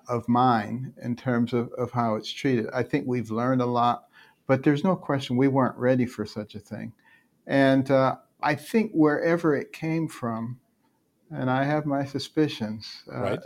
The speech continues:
Speaker 1: they, they knew that we wouldn't be ready for it.
Speaker 2: Yeah.
Speaker 1: Uh, but that doesn't mean that we can't adopt. You know, we need to have an F D A, for instance, that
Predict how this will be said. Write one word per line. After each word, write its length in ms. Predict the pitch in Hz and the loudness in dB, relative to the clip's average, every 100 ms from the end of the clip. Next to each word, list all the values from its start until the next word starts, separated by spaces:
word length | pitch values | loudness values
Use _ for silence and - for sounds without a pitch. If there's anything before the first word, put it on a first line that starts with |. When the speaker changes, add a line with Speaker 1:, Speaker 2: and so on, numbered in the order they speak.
| - | -10
Speaker 1:
they, 200 | 143 139 | -6 -4
they 260 | 135 131 131 | -4 -4 0
knew 240 | 143 151 | 2 2
that 180 | 131 107 | 2 -2
we 120 | 110 | -4
wouldn't 320 | 110 113 110 | -4 -6 -6
be 160 | 110 104 | -8 -8
ready 260 | 95 90 | -8 -12
for 360 | 90 - 92 - | -16 -20 -20 -20
it. 40 | - _ _ 95 | -20 _ _ -20
Speaker 2:
Yeah. 420 | 92 - - - | -20 -20 -12 -2
Speaker 1:
Uh, 260 | 127 127 120 - - | 2 4 2 -6 -2
but 160 | 127 | 0
that 140 | 135 135 | 2 4
doesn't 320 | 147 147 147 | 4 4 2
mean 220 | 143 143 | 4 4
that 180 | 127 139 | 4 2
we 160 | 139 | 0
can't 420 | 135 - 147 131 - _ | -2 -2 -2 -2 -4 _
adopt. 640 | 123 117 123 127 117 - _ _ _ _ _ | -10 -6 0 2 2 -2 _ _ _ _ _
You 100 | 131 | 0
know, 140 | 127 | 2
we 160 | 123 143 | 2 2
need 180 | 151 139 | 2 2
to 80 | 131 | 0
have 240 | 135 123 | -2 -2
an 120 | 113 - | -4 -2
F 260 | 135 131 | -4 -2
D 160 | - 123 | -2 2
A, 140 | 135 151 | 2 0
for 220 | - 107 | -4 -8
instance, 640 | 107 - - - - - _ _ _ _ _ | -8 -10 -14 -16 -16 -20 _ _ _ _ _
that 320 | 131 120 - | 2 2 0